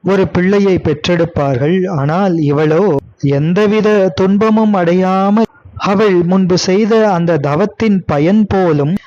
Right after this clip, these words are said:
அப்படி எந்த ஒரு துன்பமும் அடையாமல் மிக எளிதாக பெறுதற்கரிய ஒரு பெண்மகவை பெற்றுக்கொண்டாளே. பெற்றுக்கொண்டது ம-, போ-, மட்டுமல்ல, உடல் மெலிந்து கண் பஞ்சடைய நோற்று பெற்றமை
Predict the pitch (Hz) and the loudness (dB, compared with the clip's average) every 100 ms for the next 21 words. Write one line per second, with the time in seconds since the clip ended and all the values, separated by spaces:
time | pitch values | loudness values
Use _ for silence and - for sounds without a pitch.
0 | - - 185 208 190 170 139 151 196 220 | -12 -6 -4 0 0 0 0 0 0 2
1 | 226 220 220 208 220 220 214 190 170 180 | 2 0 0 0 2 2 0 0 0 2
2 | 180 175 202 175 143 143 240 233 214 208 | 0 0 0 0 0 0 0 2 2 0
3 | 196 185 156 190 226 - _ - 160 190 | 0 0 0 0 -2 -4 _ -4 0 0
4 | 196 226 - - 233 233 247 254 226 202 | 0 0 -4 -2 0 2 2 2 2 2
5 | 196 180 196 202 185 185 175 170 160 160 | 0 2 2 2 0 0 2 2 0 -2
6 | 147 - 185 - 165 143 139 131 131 160 | -4 -4 -4 -2 -2 0 0 0 0 0
7 | 135 131 147 160 - - - - 196 - | -2 -4 -8 -14 -12 -8 -6 -4 -4 -4
8 | 254 - 220 208 196 196 180 160 170 175 | -4 -2 0 0 0 0 0 0 -2 -2
9 | 180 190 156 151 226 202 190 156 151 208 | 0 0 -2 -4 -2 0 0 0 0 0
10 | 190 - - - 165 175 196 185 160 160 | -2 -4 -14 -6 -2 0 0 0 0 0
11 | 160 143 175 202 160 170 190 185 170 165 | 0 0 -2 -2 -2 -2 0 0 -2 -2
12 | 170 147 139 143 180 175 147 165 196 - | -2 0 0 0 0 0 0 0 -2 -2
13 | 214 208 - 156 - - 180 175 | -2 -2 -2 -4 -4 -2 0 0